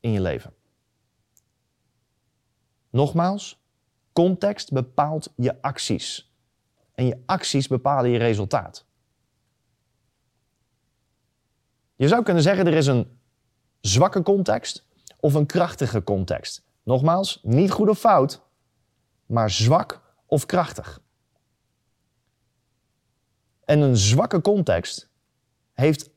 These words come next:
andere consequenties dan een krachtige context. En in het geval van het eerste voorbeeld van Herman,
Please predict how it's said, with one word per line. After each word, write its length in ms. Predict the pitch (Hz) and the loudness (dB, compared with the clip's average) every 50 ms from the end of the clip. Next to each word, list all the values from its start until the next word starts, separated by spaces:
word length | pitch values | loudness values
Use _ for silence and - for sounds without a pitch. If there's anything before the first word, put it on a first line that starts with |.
| _ _ | _ _
andere 420 | 156 170 214 220 208 180 156 135 | 2 2 4 4 2 2 2 2
consequenties 1000 | - 139 135 123 - - 110 - 143 185 190 175 - 127 120 - - - - _ _ _ _ _ | 2 0 0 0 0 -2 -4 -2 -2 -4 -4 -2 -2 -4 -4 -4 -6 -12 -16 _ _ _ _ _
dan 200 | - - 135 135 | -4 -2 0 2
een 80 | 147 139 | 2 0
krachtige 480 | - - 220 233 - - 147 117 110 - | 0 -2 -6 -6 -4 -4 -4 -4 -2 -2
context. 580 | 107 92 82 71 - - - - - - - _ _ _ _ _ _ _ _ _ _ _ _ _ _ _ _ _ _ _ _ _ _ _ _ _ _ _ _ _ _ _ _ _ _ _ _ _ _ _ _ _ _ _ _ _ _ _ _ _ _ _ - - | -2 -4 -2 -4 -6 -8 -10 -12 -16 -16 -18 _ _ _ _ _ _ _ _ _ _ _ _ _ _ _ _ _ _ _ _ _ _ _ _ _ _ _ _ _ _ _ _ _ _ _ _ _ _ _ _ _ _ _ _ _ _ _ _ _ _ _ -10 -4
En 160 | - 143 139 | -2 0 0
in 80 | 127 185 | 2 2
het 120 | 190 156 | 0 0
geval 360 | - - 135 123 156 147 139 | 0 0 2 2 2 2 2
van 320 | 123 110 131 127 120 110 - - _ _ _ _ _ _ - - - _ _ _ | 2 2 2 2 2 0 -4 -8 _ _ _ _ _ _ -20 -20 -20 _ _ _
het 120 | - 135 | 0 2
eerste 300 | 139 160 190 160 - 135 | 4 4 4 2 2 0
voorbeeld 380 | 104 107 117 107 107 120 135 - | 2 2 2 2 2 2 0 -2
van 160 | - 98 101 | -4 -6 -4
Herman, 480 | 98 120 156 180 135 90 80 - 180 | -4 -2 -2 -2 -2 -2 -4 -4 -8